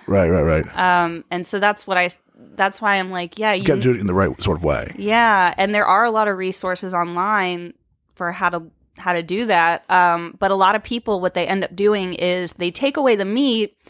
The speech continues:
Speaker 2: and they don't replace it with, like, a healthy protein source. So
Speaker 1: Yeah.
Speaker 2: they're, like, severely lacking protein, or they're not making sure they're getting enough, uh, folate, for example, which is a B vitamin that,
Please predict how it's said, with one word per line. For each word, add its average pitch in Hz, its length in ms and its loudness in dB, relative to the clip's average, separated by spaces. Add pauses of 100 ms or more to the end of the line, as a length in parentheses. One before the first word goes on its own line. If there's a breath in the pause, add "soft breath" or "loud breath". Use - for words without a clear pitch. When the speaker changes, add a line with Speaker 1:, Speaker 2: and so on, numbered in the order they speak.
(360 loud breath)
Speaker 2:
and 196 120 -8
they 196 80 -2
don't 247 160 2
replace 196 540 0
it 160 280 -2 (140)
with, 180 560 -2 (240)
like, 165 400 -2 (120)
a 185 60 -2
healthy 180 400 -2
protein 170 460 -6
source. - 360 -10
So 202 220 -2
Speaker 1:
Yeah. 185 120 -2
Speaker 2:
they're, 202 180 2
like, 185 160 2
severely 208 580 0
lacking 185 400 0
protein, 170 560 -4
or 170 80 -6
they're 190 140 0
not 202 200 2
making 190 340 -6
sure 185 200 -2
they're 180 140 0
getting 175 320 0
enough, 165 480 -2
uh, 156 360 2
folate, 185 600 0
for 165 180 0
example, 170 540 -8
which - 180 -12
is 180 100 -6
a 180 60 -4
B 165 160 -2
vitamin 156 520 0
that, 151 200 -8